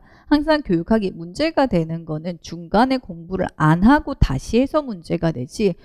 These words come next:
초반부터 계속 꾸준하게 했던 부분 선-, 했던 쌤들이 성적이 지나치게 낮거나 구멍이거나 이렇게 되는 경우는 별로 없거든요.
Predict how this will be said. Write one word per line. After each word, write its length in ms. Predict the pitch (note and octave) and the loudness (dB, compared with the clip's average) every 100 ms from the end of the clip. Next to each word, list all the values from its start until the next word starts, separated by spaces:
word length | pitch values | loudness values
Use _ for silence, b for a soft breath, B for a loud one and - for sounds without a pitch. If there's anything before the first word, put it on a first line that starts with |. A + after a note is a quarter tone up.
| b | b
초반부터 640 | - D#4 D4+ D#4 F4 - C4 | -10 0 2 2 -4 -2 -2
계속 460 | - D#3 G#3 D4+ | 0 -2 -2 -6
꾸준하게 580 | C#4 C4 B3+ C4+ D#4 C#4 | -10 -12 -8 -4 -2 -2
했던 300 | G3 - E3 | -2 -6 -14
부분 360 | E3 D#3 E3 E3 | -14 -16 -16 -12
선-, 280 | G3 F#3+ - - - - | -10 -10 -16 -20 -14 -6
했던 340 | A3 - A#3 | -4 0 -2
쌤들이 640 | A#3 A3 A3 F#3 D#3+ G3 - b b | -2 -6 -6 -4 0 0 0 b b
성적이 440 | - A#3+ A#3+ C#4 - | -4 -2 -2 -4 -6
지나치게 640 | - F3+ G3 - - A3+ | -6 -2 -2 0 -2 -2
낮거나 800 | F3+ - - G3+ F3+ E3 E3+ D#3 b b | -4 -8 -2 -2 0 0 0 -2 b b
구멍이거나 640 | - F3+ F#3 A#3 A3 E3 D#3 | -12 -2 -2 -2 -4 -4 -2
이렇게 320 | F3 G#3 - | 0 0 0
되는 280 | C4 F3+ E3 | 0 -2 -4
경우는 320 | D#3+ D3+ E3 | -10 -10 -10
별로 280 | D#3+ D#3 D#3+ | -4 -2 0
없거든요. 640 | D3+ - F3+ E3 E3 G3 | -4 -4 -4 -4 -6 -4